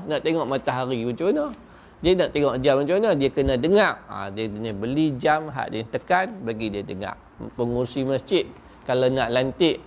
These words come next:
Bilal yang buta, dia kena bagi jam tu dekat orang buta. Ah, supaya dia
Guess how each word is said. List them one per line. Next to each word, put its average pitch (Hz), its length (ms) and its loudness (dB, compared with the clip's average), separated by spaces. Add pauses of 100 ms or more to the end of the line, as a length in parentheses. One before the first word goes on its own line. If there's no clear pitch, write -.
Bilal 135 480 4
yang 131 320 0
buta, 233 480 0 (320)
dia 139 160 0
kena 135 240 0
bagi 117 320 0
jam 107 320 0
tu 113 160 -2
dekat 101 240 -4
orang 95 240 -4
buta. 92 240 -6 (960)
Ah, 95 400 -4 (500)
supaya 139 460 2
dia 120 300 2